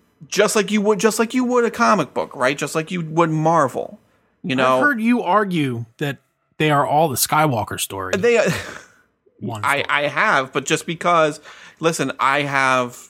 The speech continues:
Speaker 1: seven hundred issues of Spider-Man there, and that's not all one story. There is stories inside of that character arc, right? I would argue the same thing about the Skywalker quote-unquote saga. But what I will say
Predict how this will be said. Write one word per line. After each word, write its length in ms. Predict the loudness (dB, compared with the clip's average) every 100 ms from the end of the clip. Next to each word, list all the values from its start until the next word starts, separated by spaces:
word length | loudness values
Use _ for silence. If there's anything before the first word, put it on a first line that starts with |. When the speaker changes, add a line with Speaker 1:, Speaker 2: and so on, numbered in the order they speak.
| _
Speaker 1:
seven 380 | -16 -2 0 2
hundred 260 | 2 0 0
issues 380 | 0 0 -4 -4
of 140 | -6
Spider-Man 680 | -6 -2 0 0 -2 -2 -2
there, 300 | 0 0 -2
and 180 | -4 -4
that's 160 | -2
not 220 | 0 -2 0
all 260 | 0 2
one 200 | 0 -2
story. 560 | -2 -2 0 2 0 -2
There 380 | -4 -2 -2 0 0
is 260 | 0 -2 -10
stories 760 | -16 -4 2 4 4 0 -4 -10 _ _ _ _
inside 680 | -2 -2 -4 -4 0 0 -2
of 240 | -4 -4
that 240 | -2 -2 -4 _ _
character 600 | -2 0 0 -2 -4 -4 -6 -2
arc, 440 | 0 -2 -6 _ _ _ _ -4
right? 300 | -2 -2 -6 -20 _ _ -4
I 80 |
would 100 | 0
argue 260 | 0 0 -4
the 100 | -6
same 200 | -6 -8
thing 180 | -6 -6
about 220 | -4 -6
the 60 | -8
Skywalker 720 | -4 -2 -2 -2 -4 -8 -6
quote-unquote 520 | -2 0 -2 -6 -6
saga. 560 | -6 -2 -2 0 -2 -2 -12 -20 -20 _
But 140 | -2 2
what 180 | 4
I 80 | 4
will 300 | 4 2 2
say 580 | 0 -2 2 2 2 -4